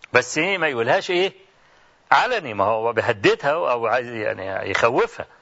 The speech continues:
فلو قال: "إلا أن أرضى"، تقول له: "طب ما ترضى بقى"، وهو مش عايز إيه، مش عايز، فيقوم إيه، يعني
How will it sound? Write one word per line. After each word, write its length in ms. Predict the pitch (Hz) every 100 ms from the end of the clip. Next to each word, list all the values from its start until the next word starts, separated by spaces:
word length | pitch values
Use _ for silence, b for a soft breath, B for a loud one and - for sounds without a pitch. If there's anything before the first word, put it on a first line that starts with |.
| B B B B
فلو 240 | - 135
قال: 300 | 131 214 226
"إلا 340 | 202 208 190 175
أن 100 | 175
أرضى"، 400 | 170 156 170 147
تقول 200 | 190 208
له: 60 |
"طب 140 | 170 160
ما 80 |
ترضى 280 | 160 208 175
بقى"، 260 | 190 - - _ _ _ _ _ B B B -
وهو 260 | 117 185
مش 180 | 165 151
عايز 340 | 156 190 165 170
إيه، 280 | 165 185 - -
مش 140 | 101
عايز، 300 | 113 165 151
فيقوم 400 | - 110 139 170
إيه، 400 | 151 143 165 143 117 120 - - - 107 - 104
يعني 540 | 101 101 104 101 101